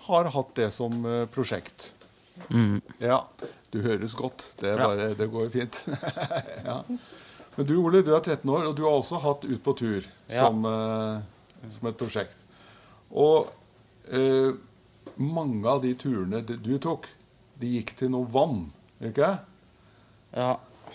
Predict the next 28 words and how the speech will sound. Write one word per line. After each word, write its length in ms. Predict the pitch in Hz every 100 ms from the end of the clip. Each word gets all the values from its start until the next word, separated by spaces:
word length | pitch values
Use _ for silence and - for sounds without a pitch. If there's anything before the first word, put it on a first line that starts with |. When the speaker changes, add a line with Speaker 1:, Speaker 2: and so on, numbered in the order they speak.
| - - - - - _ - - -
Speaker 2:
Og 200 | 120 123
fjellturer, 520 | 135 113 - 104 107
da, 160 | 110
men 480 | 107 107 107 117 110
Speaker 1:
Fjellturer, 440 | 143 117 95 87 90
ja. 140 | 104 - - - - - - -
Men, 220 | 127 139
eh, 1080 | 135 135 131 131 127 127 131 131 131 127 -
er 80 | 127
du, 160 | 131 135
du 180 | 131 139
er 140 | 135
glad 260 | 135 120 120
i 40 |
å 120 | 131
bade? 440 | 131 117 101 156 208 - - - - -
Speaker 2:
Litt, 240 | 127 - -
det, 140 | 117
ja. 120 | 131 135 - -
Speaker 1:
Ja, 200 | 104 - - - _ - 95
ja. 140 | 90 - - - - _ - - - _ _ -
Og, 400 | 131 131 131 139
men 180 | 156 165
hvordan 340 | 156 160 170
er 140 | 156 147
det 220 | 156 147
badevannet 560 | 147 107 107 107 127 131
oppe 160 | 131